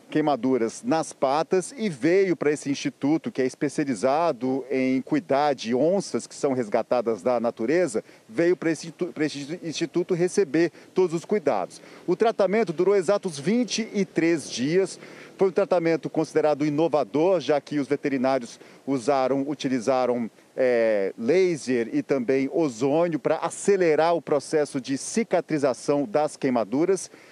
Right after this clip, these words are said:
E foi considerado um tratamento de sucesso, porque ele se recuperou, conseguiu se recuperar antes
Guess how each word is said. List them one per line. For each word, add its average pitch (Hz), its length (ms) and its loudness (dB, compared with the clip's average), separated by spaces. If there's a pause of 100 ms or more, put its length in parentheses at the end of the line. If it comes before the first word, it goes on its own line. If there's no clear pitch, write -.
(140)
E 120 80 -2
foi 220 120 2
considerado 190 460 2
um 185 80 -2
tratamento 185 500 0
de 170 140 -10
sucesso, 175 720 0
porque 147 260 -4
ele 170 380 2
se 170 160 -4
recuperou, 170 580 2
conseguiu 165 420 -4
se - 120 -6
recuperar 151 500 0
antes 208 540 -2